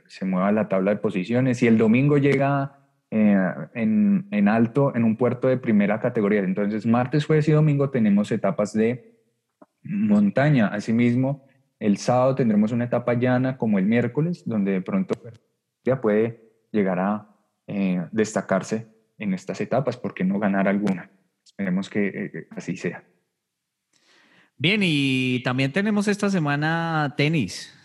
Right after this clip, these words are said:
Speaker 2: Vamos a tener la actuación de los tenistas colombianos, esta vez, eh, de Robert Farah y Juan Sebastián Cabal. Juegan el Abierto de Roma frente a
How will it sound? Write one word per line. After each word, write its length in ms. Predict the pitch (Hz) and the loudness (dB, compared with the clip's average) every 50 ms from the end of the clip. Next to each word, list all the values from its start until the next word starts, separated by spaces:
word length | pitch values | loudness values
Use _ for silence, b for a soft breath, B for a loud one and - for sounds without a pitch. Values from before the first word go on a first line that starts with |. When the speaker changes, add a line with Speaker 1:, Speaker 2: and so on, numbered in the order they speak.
| b b | b b
Speaker 2:
Vamos 320 | - 107 104 101 110 120 139 | -14 -12 -10 -8 -6 -6 -6
a 60 | 151 | -6
tener 240 | 147 135 117 107 110 | -6 -8 -8 -6 -6
la 60 | 117 | -6
actuación 440 | 120 - 139 131 120 - 107 101 104 | -6 -6 -6 -6 -6 -6 -6 -6 -6
de 80 | 113 | -4
los 180 | 120 131 127 127 | -4 -4 -6 -6
tenistas 440 | - 110 101 101 95 - 120 117 - | -6 -6 -6 -6 -6 -6 -8 -6 -4
colombianos, 680 | - 120 104 92 98 101 117 131 151 160 160 151 135 123 | -4 -4 -2 -2 -2 0 0 0 0 -2 -2 -4 -4 -6
esta 240 | 104 - - 113 110 | -6 -6 -6 -6 -4
vez, 360 | 113 113 113 113 113 - - b b b b b b - | -4 -4 -4 -6 -8 -10 -14 b b b b b b -12
eh, 840 | - 110 107 107 101 101 101 98 95 95 95 92 92 95 92 92 90 | -8 -6 -4 -4 -4 -4 -4 -4 -6 -6 -6 -6 -4 -4 -4 -4 -4
de 220 | 98 101 101 98 92 | -2 -2 -2 0 0
Robert 300 | 104 104 107 107 113 113 | 0 0 0 0 -2 -2
Farah 260 | - 113 104 95 95 | -2 0 0 0 2
y 240 | 101 101 101 101 107 | 2 2 2 2 2
Juan 160 | 117 110 113 | 2 0 2
Sebastián 460 | - 110 98 98 - - 101 95 98 | 2 0 0 0 -2 -2 -2 -2 -2
Cabal. 420 | - 117 120 135 160 180 185 180 | 0 0 0 2 2 2 4 4
Juegan 240 | 151 131 117 120 123 | 4 2 2 2 2
el 140 | 127 127 127 | 2 2 2
Abierto 400 | 117 110 107 104 101 - 135 127 | 2 2 2 0 0 0 2 2
de 60 | 127 | 2
Roma 400 | 117 110 110 107 113 120 135 139 B B B B B | 2 2 2 4 4 2 2 0 B B B B B
frente 420 | B - 120 113 110 107 - 117 107 | B 0 2 2 2 2 2 2 2
a 480 | 104 101 101 101 101 98 98 95 104 | 2 2 0 0 0 0 0 0 -2